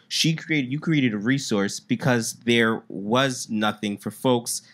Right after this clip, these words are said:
that now are trying to exit the system and not return. Um, the end point of the system looks like it's chaotic for folks to figure out how to get out, not return, how to actually get back to their lives.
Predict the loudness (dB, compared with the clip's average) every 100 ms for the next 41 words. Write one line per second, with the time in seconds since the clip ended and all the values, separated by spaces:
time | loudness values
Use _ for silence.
0 | -20 -4 0 0 0 0 2 0 -2 -2
1 | -2 -2 -2 -2 -6 -4 -4 -2 -2 0
2 | -2 -4 -8 -4 -6 -8 _ _ _ _
3 | _ 0 4 4 0 -4 -4 -2 0 2
4 | 2 2 0 -2 -4 -2 0 0 0 -2
5 | -2 -2 0 0 0 -2 -2 -2 -6 -4
6 | -2 0 0 -2 -6 -6 -4 -4 -4 -2
7 | -4 -2 0 0 -2 -2 0 -2 -4 -2
8 | -2 -2 -6 -2 -2 -2 -2 0 0 -2
9 | -6 -4 -2 -4 -6 -6 -2 -2 -4 -12
10 | -16